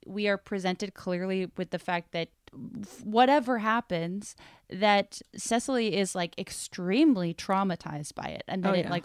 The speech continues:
Speaker 1: alters the course of her life. You don't usually even get that much, uh, and, and she, like, shuts down. She become, like, she is, like, displaying all these kind of, like, classic symptoms of, of, of a child who has suffered abuse and doesn't know who to turn to about it.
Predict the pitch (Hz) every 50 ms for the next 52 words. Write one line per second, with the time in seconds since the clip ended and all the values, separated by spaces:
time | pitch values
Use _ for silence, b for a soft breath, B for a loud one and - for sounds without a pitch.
0 | - - - 196 226 233 - 240 220 - - 190 - - - 175 175 175 165 -
1 | - 175 - - 165 156 151 160 143 143 - _ - - 208 208 185 - 226 285
2 | 302 - - - 208 208 202 180 196 180 160 175 175 156 170 160 160 170 165 -
3 | - - 170 165 160 - 160 170 143 - - - - - 165 165 156 156 151 147
4 | - B B B B B B B B B B B B - 202 196 190 185 180 -
5 | - 202 196 196 - - - 214 208 202 202 202 208 - 202 - - 226 214 214
6 | - - - 202 185 180 170 165 160 165 - - 185 175 - 190 - - 196 190
7 | - 185 202 196 B B B B B B - - - 240 247 254 226 - 226 220
8 | - 208 202 - - 240 233 226 202 190 - - 175 180 180 196 190 - - -
9 | 180 175 175 170 - - 175 - - - - _ _ - 202 190 196 - - 190
10 | - - _ - _ - - - 254 254 - 262 226 185 190 180 170 175 - 175
11 | - - - 175 165 180 175 165 - _ _ - 185 180 185 185 175 - - 185
12 | 175 170 165 - - - - - - 190 180 - 180 175 180 165 202 214 214 -
13 | 190 175 - 175 170 165 - 165 160 165 156 175 170 - 160 - - - 247 285
14 | 285 - - 185 165 160 160 - 165 156 156 160 165 170 -